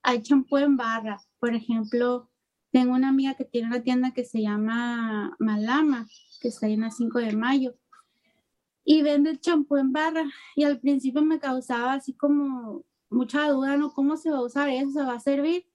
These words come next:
Y lo empecé a usar y, y me encantó. Está súper padre, funciona muy bien y te deja el cabello muy, muy limpio. Y luego, bueno, eso, y acondicionador también en, en barra.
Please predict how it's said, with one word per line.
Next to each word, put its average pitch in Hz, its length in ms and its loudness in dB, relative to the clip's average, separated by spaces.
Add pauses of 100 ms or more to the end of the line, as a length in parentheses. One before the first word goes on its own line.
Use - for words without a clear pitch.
(320)
Y 269 80 2
lo 269 80 4
empecé 254 340 -2
a 240 60 0
usar 339 280 0
y, 330 120 2
y 262 140 0
me 247 140 -2
encantó. 214 680 -4
Está 214 300 -2
súper 214 540 -4 (180)
padre, 262 380 2
funciona 226 480 -2
muy 240 220 -2
bien 311 300 2 (540)
y 247 160 0
te 240 80 0
deja 233 180 -2
el 226 120 -4
cabello 214 400 0
muy, 214 400 -2
muy 214 200 -2
limpio. 233 560 -2 (640)
Y 262 140 6
luego, 247 720 0 (800)
bueno, 277 260 4 (100)
eso, 247 260 -6
y 247 100 0
acondicionador 220 920 -2
también 220 360 -2
en, 226 220 -2
en 208 180 0
barra. 202 360 -6